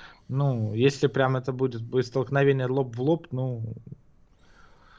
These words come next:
как бы понятное дело, что они справятся с задачей, но я думаю, что этих столкновений избегать украинцы будут, и,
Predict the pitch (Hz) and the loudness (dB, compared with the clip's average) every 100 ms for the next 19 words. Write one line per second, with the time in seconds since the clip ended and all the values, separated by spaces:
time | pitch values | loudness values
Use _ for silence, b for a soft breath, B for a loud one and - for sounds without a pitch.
0 | b b - - 127 113 143 170 170 143 | b b -6 0 0 2 2 2 2 2
1 | 165 165 147 - 151 143 131 127 127 135 | 4 4 2 2 4 4 2 -2 -2 0
2 | 156 - 156 143 139 131 143 151 196 - | -2 0 2 2 0 -2 -2 0 0 -2
3 | 143 131 151 165 147 139 - - 143 175 | -6 -4 -4 -4 -4 -8 -14 -10 0 2
4 | 175 175 180 165 - 170 175 180 170 160 | 2 2 2 0 0 2 4 4 4 4
5 | 147 160 165 - 147 165 160 156 170 202 | 4 4 4 2 -6 -6 -6 -6 -8 -4
6 | 214 147 - b b - 147 160 156 143 | -2 -2 -4 b b -8 0 2 2 0